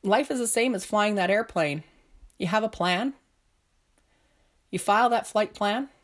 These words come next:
And then you adjust as things change.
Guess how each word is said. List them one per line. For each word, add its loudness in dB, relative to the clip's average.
And 2
then 0
you 0
adjust 0
as -4
things -2
change. -4